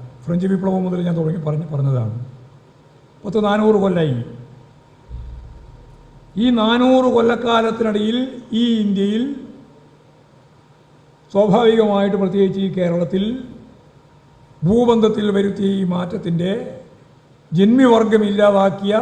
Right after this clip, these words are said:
ജനാധിപത്യ വിപ്ലവ ഉള്ളടക്കത്തിൻ്റെ ഈ കടമ നിർവഹിച്ചതിലൂടെ രൂപപ്പെട്ടു വരുന്ന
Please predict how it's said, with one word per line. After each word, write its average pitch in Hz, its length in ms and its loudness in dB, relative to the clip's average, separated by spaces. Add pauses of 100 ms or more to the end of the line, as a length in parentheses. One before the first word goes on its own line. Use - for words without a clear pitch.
(280)
ജനാധിപത്യ 185 880 -2
വിപ്ലവ 170 320 2 (160)
ഉള്ളടക്കത്തിൻ്റെ 156 840 2 (1700)
ഈ 185 60 -4 (240)
കടമ 180 280 -4 (120)
നിർവഹിച്ചതിലൂടെ 185 1000 -2 (280)
രൂപപ്പെട്ടു 185 520 -4
വരുന്ന 180 240 -4